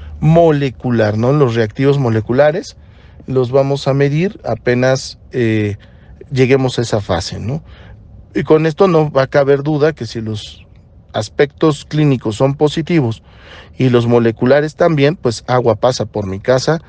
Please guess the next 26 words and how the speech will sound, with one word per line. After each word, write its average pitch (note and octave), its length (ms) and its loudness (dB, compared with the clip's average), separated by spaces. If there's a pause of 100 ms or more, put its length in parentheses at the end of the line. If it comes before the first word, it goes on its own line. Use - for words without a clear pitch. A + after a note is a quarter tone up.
(300)
La G#2+ 140 -2
cámara B2+ 380 0
hiperbárica A#2 540 -2
debería G2+ 280 -4
implementarse A#2+ 760 -4
como G#2+ 300 -6
elemento A2 420 -4
fundamental G#2 720 -2
en A#2+ 140 -2
la A2 80 -4
recuperación G2 800 -6 (520)
de C#3 100 2
un E3 120 0
paciente D3+ 420 0
operado B2 440 2
de A2 100 0
ligamento G#2 540 -4
cruzado F#2 400 -10
anterior. - 380 -16 (920)
Y A#2+ 100 -4
bueno, A#2 260 -2 (920)
vamos G#3+ 380 0
a D#3+ 80 0
finalizar C3+ 720 2
esto, C3+ 440 -6 (340)
eh, A#2 720 0